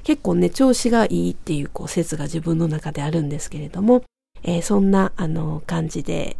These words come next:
えー、できたというのも、こう、一つありまして、えー、茜ちゃんとまた、こう、ぐっと距離が近づいた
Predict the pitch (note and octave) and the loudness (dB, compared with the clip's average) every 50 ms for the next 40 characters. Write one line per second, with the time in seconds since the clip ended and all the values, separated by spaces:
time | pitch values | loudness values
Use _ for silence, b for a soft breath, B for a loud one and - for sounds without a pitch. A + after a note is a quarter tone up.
0 | - - - F3+ E3 D#3+ E3 E3 D#3 E3+ E3+ - - - - - - A#3+ C#4+ D#4 | -4 -6 -6 -8 -8 -10 -10 -10 -8 -8 -6 -6 -6 -6 -6 -2 2 4 6 8
1 | C#4+ C#4 A#3 G3 - F#3+ E3+ - - G#3 F#3+ - F3+ F3 F3+ F#3 F3+ F#3+ F#3+ F#3 | 8 8 6 6 4 2 2 2 0 -2 -2 0 -2 0 2 2 2 2 2 0
2 | - - D4 D4 D4 B B B B B B B - - D#3+ D#3 D#3 - E3 D#3+ | 0 2 2 2 2 B B B B B B B -4 -4 -4 -4 -2 -2 -2 0
3 | E3 - - F3 E3 D#3+ - F#3+ F3+ F3 F3 - - - - - - - D3 - | -2 -2 -2 -4 -4 -2 -2 -2 0 0 -2 -2 -4 -6 -4 -4 -2 -2 0 0
4 | - - - - - - - A#3 A#3+ - - - C3+ - - - - - - - | 0 0 0 0 0 2 2 2 2 2 2 0 0 0 0 0 0 -2 -2 -2
5 | - - - - - - - - - G3 F3 E3 - D#3 D3 - - - F#3 E3+ | -4 -4 -6 -6 -8 -6 -2 0 2 2 2 2 0 -2 -4 -4 -4 -2 -2 -2
6 | - F3+ E3+ - - - D#4+ D#4+ - | -2 -2 -6 -2 0 2 2 2 0